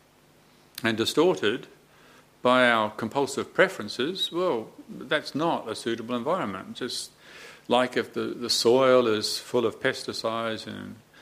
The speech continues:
insecticides and, and, and not watered properly and not drained properly, well, we can't grow nice, yummy apples and plums and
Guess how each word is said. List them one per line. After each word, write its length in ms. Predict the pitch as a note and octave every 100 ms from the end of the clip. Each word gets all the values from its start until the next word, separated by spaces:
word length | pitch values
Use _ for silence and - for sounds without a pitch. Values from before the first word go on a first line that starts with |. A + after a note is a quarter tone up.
| -
insecticides 1040 | A2 G#2 A#2+ A#2+ G2 - A2 A2 A2+ G#2 G#2
and, 240 | F#2+ F#2 - - - - - - _
and, 320 | G2+ G1+ G2 G2+
and 440 | - G2+ G2+ G2+ G#2
not 240 | A#2+ A#2+
watered 460 | A2+ A2 C3+ A#2+ G2+
properly 460 | - A#2 - A#2+
and 140 | A2 G#2
not 220 | A2 A2
drained 360 | G#2+ A2 A2+ G#2
properly, 380 | G2+ G2 C#3
well, 400 | C3 D3 C#3+ B2
we 420 | A#2 - B2+ C3+ C3
can't 560 | - C#3 A2+ G#2 - - _ - - - - - _ -
grow 500 | A2 G2+ F#2 F2+ F2 F2 - _ _
nice, 420 | - F#2+ F#2 - -
yummy 360 | F#2 F2+ F2+
apples 400 | F2 E2+ F#2 E2
and 120 | E2+
plums 560 | D#2+ F#2+ E2 D#2+ D#2 -
and 240 | E2+ D#2+